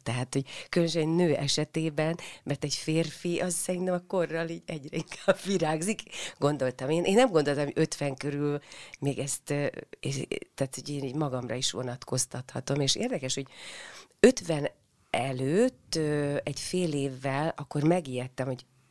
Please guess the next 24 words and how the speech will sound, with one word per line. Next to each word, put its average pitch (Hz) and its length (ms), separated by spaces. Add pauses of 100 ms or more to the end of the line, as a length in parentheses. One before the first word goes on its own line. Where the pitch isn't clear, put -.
hogy - 280
Jézusom, 156 480
miért 220 260
sugallja 123 480
minden 127 360
az, 131 240
hogy, 131 140 (760)
hogy 131 160
a 131 60
nőknek, 127 840
ö, 127 180 (540)
ö, 123 240 (100)
le 143 180
kell 123 240
húzni 135 400
a 127 200
rolót, 147 440
vagy 156 200
mi 156 140
magunk 170 420
találjuk 143 520
ki, 135 200
vagy, 135 200 (500)
vagy, 143 520